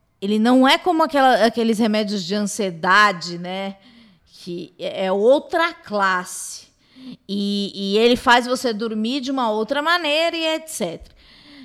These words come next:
É, eu queria entender, e também tem um, um outro problema que eu queria abrir aqui.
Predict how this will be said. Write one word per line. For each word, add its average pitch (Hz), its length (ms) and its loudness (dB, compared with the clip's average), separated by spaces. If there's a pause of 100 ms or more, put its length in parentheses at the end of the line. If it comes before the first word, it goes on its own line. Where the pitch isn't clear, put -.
(680)
É, 285 580 8 (1000)
eu 320 160 0
queria 381 420 0
entender, 330 640 2
e 269 80 -4
também 277 240 -2
tem 285 140 -4
um, 269 60 -4 (320)
um - 20 -4
outro 262 260 -6
problema 233 440 -8
que 254 80 -10
eu 226 100 -8
queria 233 580 -8
abrir 208 580 -4
aqui. - 360 -12